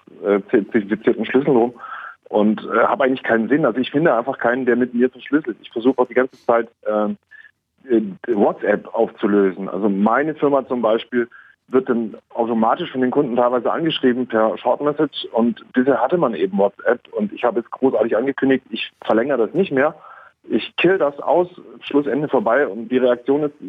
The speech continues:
sie schicken es dann halt per S M S anstatt per E-Mail oder also irgendeine andere Alternative zu, zu nehmen, wo ich mir dann gedacht hab, das hat's jetzt nicht gebracht, dann hätten wir auch bei WhatsApp bleiben können sozusagen, weil meine Adresse, die ja sowieso online gestellt haben. Ich glaub, dass da in meinem Umfeld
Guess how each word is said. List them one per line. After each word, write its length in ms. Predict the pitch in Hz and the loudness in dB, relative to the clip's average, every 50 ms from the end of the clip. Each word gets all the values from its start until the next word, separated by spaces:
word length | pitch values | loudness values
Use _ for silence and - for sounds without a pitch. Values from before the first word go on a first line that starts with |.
| 98 - | -10 -6
sie 80 | 127 117 | -4 -2
schicken 200 | 120 131 135 147 | -2 0 -2 0
es 60 | - | 0
dann 140 | 135 123 117 | 0 0 2
halt 140 | 120 110 | 0 0
per 140 | - 143 78 | 0 0 0
S 80 | 95 - | 0 -2
M 120 | 117 113 | -2 0
S 160 | 101 123 135 - - _ _ - | 0 -2 -2 -4 -12 _ _ -4
anstatt 440 | 113 113 113 113 - 117 113 - - | -4 -2 -2 0 -2 -2 -2 -2 -6
per 140 | - 110 101 | -2 -2 0
E-Mail 360 | 85 123 156 143 107 92 87 | 0 0 0 0 0 -2 -2
oder 420 | 73 92 107 113 107 107 92 76 - _ - 78 - 80 | 0 0 2 2 2 0 -2 -6 -12 _ -12 -10 -8 -8
also 140 | 117 101 110 | -6 -2 -2
irgendeine 380 | 113 110 123 120 113 123 120 78 | 0 2 2 0 2 2 0 0
andere 280 | 92 151 175 151 135 | 0 0 0 0 0
Alternative 600 | - 107 107 120 113 104 98 - 139 143 127 123 - - | 0 -2 -4 -2 -2 -4 -4 -2 -2 -2 -2 -2 -6 -6
zu, 140 | - 107 - - - - | -8 -8 -8 -10 -8 -2
zu 80 | - | 0
nehmen, 340 | 107 107 117 131 127 113 101 | 2 4 4 2 2 0 -2
wo 100 | 107 110 | -2 -2
ich 60 | 113 | -2
mir 60 | 113 | 0
dann 100 | 113 110 | 0 0
gedacht 240 | 110 120 120 117 - | 2 2 0 0 0
hab, 160 | - 117 113 - - - - - - - _ _ _ _ - | -2 -2 -2 -4 -16 -20 -20 -20 -20 -20 _ _ _ _ -4
das 120 | - 117 - | -4 -4 -2
hat's 180 | - 131 123 | -2 -2 0
jetzt 180 | - 135 - - | 0 -2 0 0
nicht 160 | 147 143 147 | -2 0 0
gebracht, 320 | 170 156 147 165 - - - | 0 2 2 2 0 -2 -4
dann 140 | - 127 110 | -6 -6 -4
hätten 160 | 113 113 117 | -4 -8 -4
wir 80 | 139 131 | -2 -2
auch 120 | 120 127 | 0 0
bei 120 | - 131 131 | 0 0 2
WhatsApp 300 | 131 139 135 113 - - | 2 0 0 -2 -4 0
bleiben 280 | 143 143 143 - 160 | 0 0 0 0 -4
können 340 | 151 - 170 170 147 127 107 | -6 -4 -2 -2 -2 -2 -2
sozusagen, 500 | 101 98 98 113 104 104 101 95 95 98 98 | -4 -4 -6 -6 -2 2 2 2 2 0 -4
weil 120 | 98 101 | -8 -6
meine 220 | 101 104 113 127 123 | -4 -4 -2 0 0
Adresse, 380 | 113 113 - 131 127 - 135 | -2 0 0 -2 0 0 -2
die 100 | 123 123 | 0 2
ja 120 | 123 123 113 | 2 2 2
sowieso 400 | 113 120 117 117 135 160 131 87 | 0 -6 -6 0 0 2 2 0
online 240 | 110 113 113 120 110 | -2 -4 -6 -6 -6
gestellt 340 | 95 - - 101 98 98 | -6 -2 0 0 0 0
haben. 240 | 98 98 95 92 95 85 | 0 0 0 0 -2 -8
Ich 60 | - - | -12 -2
glaub, 200 | - 131 127 - | -2 -2 0 -2
dass 100 | 135 - | -6 -2
da 200 | - 135 127 123 _ _ - - - _ - - | 0 0 0 0 _ _ -20 -20 -20 _ -10 -2
in 60 | 117 | 0
meinem 180 | 120 127 135 | 0 0 0
Umfeld 320 | 101 107 - - 143 139 | -4 -6 -2 0 0 0